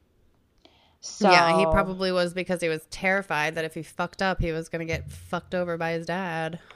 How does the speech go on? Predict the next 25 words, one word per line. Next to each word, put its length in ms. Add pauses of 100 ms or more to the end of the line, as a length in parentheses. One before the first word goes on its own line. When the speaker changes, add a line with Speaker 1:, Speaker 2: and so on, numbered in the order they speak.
(440)
Speaker 2:
Yeah, 340
seriously. 800 (640)
Um, 340
when 160
he 200
was 140
sixteen, 680
his 580
mother 600 (200)
let 240
him 140
know 140
the 80
truth 300
about 240
who 140
his 180
father 360
really 220
was. 480 (540)
And 360 (140)
after 320 (120)
that, 320
he 120
would 180